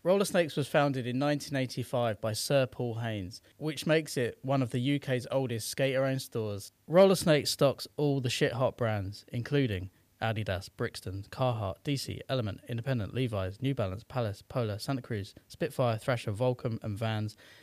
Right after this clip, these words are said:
and many, many more. At Roller Snakes, there is a free-to-use indoor skate park, indoor mini ramp, and outdoor skate park, which I designed,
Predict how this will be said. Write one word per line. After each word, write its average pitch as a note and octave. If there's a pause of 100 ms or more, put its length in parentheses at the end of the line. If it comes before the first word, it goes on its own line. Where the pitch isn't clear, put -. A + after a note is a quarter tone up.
(140)
and G#2
many, A#2
many A2
more. G2 (220)
At G2+
Roller G#2+
Snakes, - (180)
there G2
is F#2+
a G2+
free-to-use A#2+
indoor D3+
skate G2
park, - (120)
indoor G2+
mini A#2
ramp, C3
and A2+
outdoor A#2
skate G#2
park, G2+
which G#2+
I B2+
designed, G2+